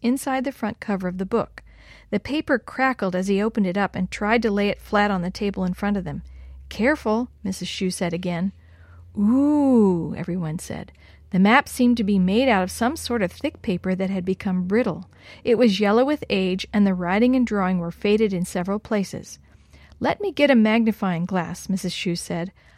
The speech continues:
"I would suggest drawing the map again on another piece of paper," she said, reaching into a drawer for paper, a pen, and a magnifying glass. "That way, if it gets destroyed, you have another copy."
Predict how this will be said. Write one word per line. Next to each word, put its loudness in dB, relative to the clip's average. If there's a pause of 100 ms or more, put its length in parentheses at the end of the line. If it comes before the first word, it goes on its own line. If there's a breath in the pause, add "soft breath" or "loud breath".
(120)
"I 4
would 2
suggest 0
drawing 2
the 0
map 2
again 0
on 0
another 0
piece -8
of -8
paper," -6
she -8
said, -4 (200 soft breath)
reaching 0
into -2
a -2
drawer -4
for -8
paper, -6 (200 soft breath)
a -6
pen, 0
and 2
a 0
magnifying -4
glass. -6 (420 soft breath)
"That 4
way, 2
if 0
it -2
gets 4
destroyed, -2
you -2
have -2
another -2
copy." -6